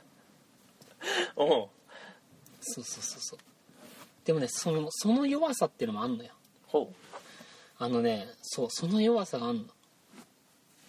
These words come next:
Speaker 2: あのね、あの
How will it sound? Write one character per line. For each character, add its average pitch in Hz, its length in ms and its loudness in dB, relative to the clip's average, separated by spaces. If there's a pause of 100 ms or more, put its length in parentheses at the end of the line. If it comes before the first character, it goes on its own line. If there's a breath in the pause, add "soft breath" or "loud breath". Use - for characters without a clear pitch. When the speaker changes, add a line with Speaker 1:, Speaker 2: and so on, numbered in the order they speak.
(840)
Speaker 2:
あ - 140 -14
の 107 120 -12
ね、 170 300 -10 (2500 loud breath)
あ - 140 -12
の 104 800 -8